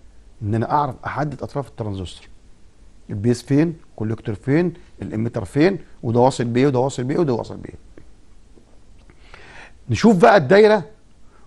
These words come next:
ونشوف دايره بسيطه جدا انت ممكن تعملها، لان الدايره عليها القيم بتاعتها. والدوائر اللي هنتكلم عليها، عليها ال-، اي دايره هنتكلم عليها عمليا اللي هي الدايره العملي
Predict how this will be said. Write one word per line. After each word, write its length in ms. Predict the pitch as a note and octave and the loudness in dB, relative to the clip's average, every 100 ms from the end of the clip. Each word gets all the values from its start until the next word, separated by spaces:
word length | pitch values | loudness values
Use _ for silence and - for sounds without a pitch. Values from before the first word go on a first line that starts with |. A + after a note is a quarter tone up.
| - | 0
ونشوف 340 | C3 A#2 A3 D#3 | 2 2 2 4
دايره 220 | A3+ A#3 | 4 4
بسيطه 260 | F#3 - | 2 2
جدا 440 | F#3 G3+ D3 F#2+ A2 | 2 4 2 2 0
انت 160 | F3+ F3 | 0 2
ممكن 260 | G3 F#3+ F3+ | 2 2 2
تعملها، 480 | D3 F3+ B2+ F2 | 4 2 2 -4
لان 260 | B2+ C3+ D#3 | -2 2 2
الدايره 340 | C3 F#3 A3+ | 4 4 4
عليها 260 | D#3+ E3+ A3 | 2 4 4
القيم 340 | - G3+ G3+ | 4 4 4
بتاعتها. 460 | D#3 D3 D#3 - - - - - - - - - - - - - - - - - - | 4 2 2 -2 -16 -18 -20 -20 -20 -20 -20 -20 -20 -20 -20 -20 -20 -20 -20 -20 -10
والدوائر 840 | A2+ - - - - C#3 C3 D#3 | -8 -8 -10 -14 -12 -2 4 4
اللي 100 | G3+ | 4
هنتكلم 480 | E3+ D#3+ - G#3 G3 | 4 2 4 2 4
عليها، 220 | E3 A3 | 4 6
عليها 480 | F3+ E3 A3 G#3 D#3 | 6 6 4 4 2
ال-، 280 | A#2+ - - | 0 0 2
اي 180 | G#3 D4+ | 4 4
دايره 240 | F3 F3 | 4 2
هنتكلم 420 | B2 B2 E3+ E3+ | 0 -2 -2 0
عليها 160 | C#3 E3+ | 0 2
عمليا 540 | C3 B2 D#3 G#3 G#3 - - - - | 0 0 0 0 -2 -6 -14 -16 -4
اللي 120 | A#2 | 0
هي 40 | B2+ | 2
الدايره 280 | B2 D#3+ | 4 4
العملي 420 | C#3+ A#2+ F3 G3 | 4 0 0 -2